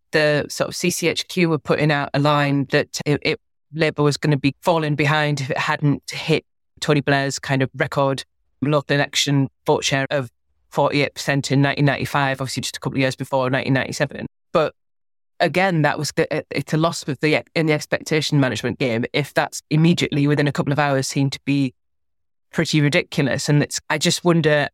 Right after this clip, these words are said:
how the Conservatives now try to, to get things on the right page for them again. I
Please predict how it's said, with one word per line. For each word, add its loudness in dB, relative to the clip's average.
how 0
the -6
Conservatives 0
now 2
try -2
to, 0
to -10
get -4
things 2
on 4
the 2
right -2
page 0
for -8
them 2
again. 0
I 0